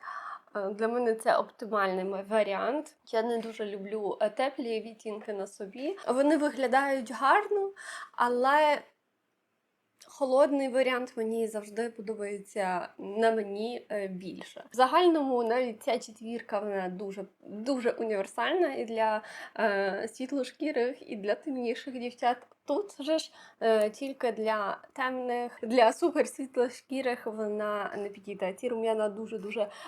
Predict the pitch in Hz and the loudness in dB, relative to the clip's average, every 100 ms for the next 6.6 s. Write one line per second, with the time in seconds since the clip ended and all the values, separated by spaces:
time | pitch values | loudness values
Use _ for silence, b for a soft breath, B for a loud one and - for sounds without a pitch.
0 | B 233 - - 269 440 403 339 311 233 | B -4 -4 -6 2 4 6 4 4 0
1 | - - 233 - 233 226 294 - - 254 | -6 -14 -14 -10 -8 -2 -2 0 4 6
2 | 262 269 240 220 220 214 214 - 220 208 | 6 6 2 0 0 -2 -4 -6 -4 -4
3 | 214 - 214 202 196 - 240 302 269 240 | -6 -10 -10 -10 -10 -6 0 0 2 2
4 | 226 226 208 - - _ - 175 180 - | 4 6 4 0 -12 _ -4 -2 -4 -4
5 | 381 - 247 226 - - 214 220 254 262 | -2 2 2 0 -4 0 4 4 2 -4
6 | 247 233 208 214 196 214 | -10 -6 -6 -4 -6 -8